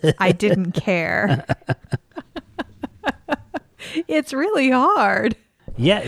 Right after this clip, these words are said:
Speaker 1: now, see? See what it's like when the shoe's on the other foot?
Speaker 2: So none of my predictions have to do anything to do with what happens in those first two pages, but I did. Just full
Speaker 1: Likely
Speaker 2: disclosure,
Speaker 1: story.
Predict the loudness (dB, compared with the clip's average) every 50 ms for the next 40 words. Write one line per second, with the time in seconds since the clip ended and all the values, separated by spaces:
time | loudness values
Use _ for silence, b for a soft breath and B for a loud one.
0 | 0 0 2 4 4 4 4 2 0 -2 0 4 6 6 6 6 6 4 0 -4
1 | -6 -6 0 4 6 6 6 6 6 4 4 4 4 6 6 4 4 2 2 4
2 | 4 4 4 6 6 6 6 6 6 6 6 6 6 4 2 4 6 6 6 4
3 | 2 -2 -6 -6 -2 2 4 4 4 4 4 2 2 2 2 2 2 2 2 2
4 | 0 0 2 2 0 0 0 0 0 2 2 2 2 2 2 2 0 -2 -6 -2
5 | 0 2 2 2 2 2 0 0 0 0 0 0 0 0 0 0 0 2 2 2
6 | 2 0 0 0 0 0 0 0 0 -2 -2 0 -2 -2 0 -2 -2 -2 -2 -4
7 | -4 -6 -4 -4 -4 -2 -2 -2 -2 -2 0 0 0 -2 -2 -4 -4 -4 -6 -8
8 | -6 _ 2 4 4 4 2 2 0 -4 -6 -8 -16 -18 -18 b b b b b
9 | b b b b b b b b b b b -2 0 0 2 2 2 2 2 2
10 | 2 2 2 4 6 8 8 8 8 8 6 6 6 6 6 6 6 8 8 10
11 | 10 10 8 8 8 8 6 6 6 4 4 2 -2